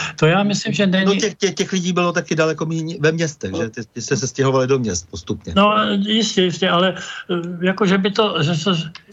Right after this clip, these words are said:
Speaker 1: že stát musí řešit problém těch lidí, se kterými, kteří se na normální, eh, trh nebo na normální tu bytovou politiku nedostanou. Ať již proto, že na to nemají peníze,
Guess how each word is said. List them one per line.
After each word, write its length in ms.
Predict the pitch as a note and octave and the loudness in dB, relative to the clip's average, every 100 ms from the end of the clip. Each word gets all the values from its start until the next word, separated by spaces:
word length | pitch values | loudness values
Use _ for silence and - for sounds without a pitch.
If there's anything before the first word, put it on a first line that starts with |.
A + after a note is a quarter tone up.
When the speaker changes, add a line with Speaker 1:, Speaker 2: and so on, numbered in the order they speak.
| - | 0
Speaker 1:
že 60 | G3 | 2
stát 500 | - - G3 A#3+ - | 2 0 0 0 0
musí 340 | B3 - G3+ | -2 0 0
řešit 540 | C3+ F#3+ - G#3+ F#3+ - - - - - - | 2 0 2 0 0 -6 -14 -14 -16 -20 -2
problém 480 | A#2 G#3 F#3+ E3+ C#3+ | 2 4 4 2 2
těch 280 | F3 C#3+ | 0 0
lidí, 420 | C#3 C#3 C3+ E3 E3+ | 2 2 2 0 0
se 100 | E3 | -2
kterými, 540 | E3 F#3 F3+ F3+ F3 - - | 0 2 4 4 2 -4 -8
kteří 220 | - F#3 | 2 2
se 180 | E3 G3 | 4 2
na 140 | D3+ C3+ | 4 4
normální, 920 | D#3 E3+ F3 E3+ E3+ E3+ D#3+ D#3 - - _ - | 2 2 2 2 2 2 0 -2 -10 -18 _ -6
eh, 380 | D3+ D3 - - _ _ | -2 -2 -6 -16 _ _
trh 320 | - D#3+ - | 0 0 2
nebo 340 | F#3 D3 D3 D3+ | 2 4 4 4
na 140 | C#3+ | 4
normální 560 | C#3 D#3+ F3 F3+ F#3 F3 | 2 2 2 2 2 0
tu 120 | E3 | 0
bytovou 300 | D3+ D3+ D#3 | 0 0 0
politiku 400 | D3+ D3+ C#3+ C#3+ | 2 0 0 2
nedostanou. 720 | A#2 A2 B2+ - A2+ G2 G#2+ - - - - - | 2 2 0 0 -2 -2 -2 -6 -6 -6 -4 2
Ať 220 | - A#3 | 2 4
již 180 | B3 - - | 2 2 0
proto, 240 | G#3 G#3+ | 0 0
že 120 | E3+ | 0
na 80 | G3+ | 0
to 100 | G3+ | 0
nemají 240 | G3+ F3+ C#3 | 2 2 2
peníze, 460 | A2 G#2 G#2+ G#2 | 0 0 0 0